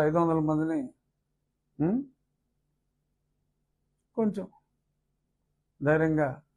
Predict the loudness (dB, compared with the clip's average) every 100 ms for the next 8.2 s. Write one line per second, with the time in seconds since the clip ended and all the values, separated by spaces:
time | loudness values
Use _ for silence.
0 | -6 -2 -2 -2 -6 -14 _ _ _ _
1 | _ _ _ _ _ -2 0 2 2 2
2 | -2 -4 -12 _ _ _ _ _ _ _
3 | _ 0 4 6 4 2 0 -2 -6 -14
4 | _ _ _ _ _ _ _ _ -4 -2
5 | 0 -2 -4 -6 -4 0 2 6 6 6
6 | 2 0 -2 -2 -4 -10 _ _ _ _
7 | _ _ _ _ _ -4 2 2 2 0
8 | -2 -4